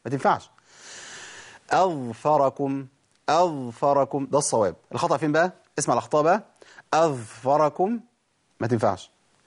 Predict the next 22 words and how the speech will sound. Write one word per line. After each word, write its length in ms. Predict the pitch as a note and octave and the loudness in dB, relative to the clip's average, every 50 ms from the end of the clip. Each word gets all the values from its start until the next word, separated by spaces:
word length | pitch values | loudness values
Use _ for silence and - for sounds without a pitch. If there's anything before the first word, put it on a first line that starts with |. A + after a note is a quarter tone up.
| _ _ _ - | _ _ _ 0
أو 240 | D3 F3+ G#3 F#3+ - - _ _ _ _ _ _ _ - | 2 2 2 0 -4 -12 _ _ _ _ _ _ _ 0
أظفركم، 1500 | D3 D#3+ F3 F3+ E3+ E3 D#3 D#3+ D#3+ D#3+ D#3 D#3 D#3 D3+ D3+ D3+ C#3 - - D3+ E3 F#3 F#3 F3+ - G#3+ A#3+ B3 A#3 - - _ _ _ _ _ _ _ | 2 4 4 2 0 -2 -4 -6 -6 -6 -4 -4 -4 -2 -2 -2 -2 0 0 2 4 4 2 2 0 -2 -2 -2 -4 -6 -12 _ _ _ _ _ _ _
ما 60 | G#2+ | -6
تنفعش. 540 | A#2 B2 A#2 A2 C3 A#2+ A2+ G2+ - - - _ _ _ _ _ _ - | -2 -2 0 0 2 0 0 -2 -6 -14 -20 _ _ _ _ _ _ 2
أو، 240 | C#3+ C#3+ D3 D3 - _ _ | 2 2 2 -2 -8 _ _
أو 260 | D3 F3 A3 A#3+ A3 F#3+ _ _ _ _ _ _ _ _ - | 2 2 2 2 0 -6 _ _ _ _ _ _ _ _ -2
أظفركم، 720 | D3+ D3 B2 A2+ - E3 E3+ F#3+ G3+ - - A3+ B3+ A#3+ G#3 - _ _ _ _ - | -2 -2 -2 -2 0 2 2 2 2 0 0 -2 -2 -2 -6 -10 _ _ _ _ -4
دي 100 | A#2 A#2+ | -2 0
عملت 180 | A#2 D3+ D#3 | 0 0 -2
شدة، 300 | - - G#3 G3 D#3+ C3+ | 0 0 0 0 2 0
قطعت 220 | B2+ B2 F#3+ - - | 0 2 0 -2 -2
صوت، 460 | - - A3+ A3 F3 C#3+ - _ _ - | 0 2 2 4 2 2 -2 _ _ -2
وأنا 120 | - C3 | 0 2
ما 60 | C3+ | 2
عنديش 200 | C3+ D3+ F3 E3 | 2 2 0 -4
انقطاع 240 | E3+ D3+ - F3 F3 | -6 -4 0 0 0
صوت، 340 | F3 - G#3+ G3 F3 - - | 0 0 -2 -2 -2 -2 -2
أنا 100 | A#2 C3 | -2 0
عندي 120 | D3 C#3 | 0 2
جريان 220 | B2+ C3 C#3 D#3 F3 | 2 2 2 2 2
إيه؟ 300 | D#3+ D#3+ F3 F#3 F3 - - _ _ _ _ | 2 2 2 2 0 -2 -8 _ _ _ _
صوت. 380 | - - E3+ F#3 F3 B2 - - | -6 0 2 2 2 2 -2 -8